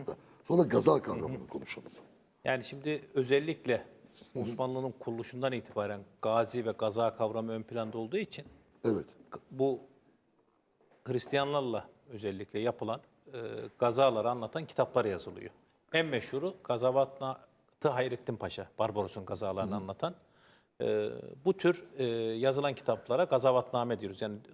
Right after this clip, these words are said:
Speaker 2: Hristiyanlarla din uğruna yapılan savaşları anlatan kitaplar. Bunların bir kısmı
Speaker 1: Hı hı.
Speaker 2: manzumdur, bir kısmı
Speaker 1: Evet.
Speaker 2: mensurdur, yani düz yazıdır, bir kısmı şiir halindedir. Bunların, e, yani birçok gazavatname yazılmıştır. E, işte bu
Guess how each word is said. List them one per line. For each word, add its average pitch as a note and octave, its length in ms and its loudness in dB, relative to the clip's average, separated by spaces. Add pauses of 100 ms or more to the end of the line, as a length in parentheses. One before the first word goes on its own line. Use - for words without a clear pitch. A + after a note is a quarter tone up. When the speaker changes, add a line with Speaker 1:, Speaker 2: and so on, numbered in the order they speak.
Speaker 2:
Hristiyanlarla A2+ 720 -2 (560)
din B2+ 120 2
uğruna G#2 320 -2
yapılan A2 380 -2
savaşları A2+ 580 -4 (540)
anlatan C3 520 2
kitaplar. - 600 2
Bunların D#3+ 300 2
bir D#3+ 60 -2
kısmı - 240 -4
Speaker 1:
Hı A2 40 0
hı. - 20 -2
Speaker 2:
manzumdur, C3+ 640 0 (320)
bir C#3+ 100 0
kısmı - 300 -8
Speaker 1:
Evet. C3 80 -4
Speaker 2:
mensurdur, A2+ 460 -4
yani G#2 240 -4
düz A2+ 200 -2
yazıdır, - 460 -6
bir B2 60 -10
kısmı - 260 -8
şiir A#2 260 0
halindedir. G2+ 600 -4 (720)
Bunların, D#3 420 0 (160)
e, C3+ 60 2 (880)
yani C3+ 240 -4
birçok F#3+ 320 0
gazavatname C#3 580 4
yazılmıştır. G2+ 680 -2 (140)
E, B2 60 -4 (760)
işte A#2+ 240 -4
bu C#3 220 4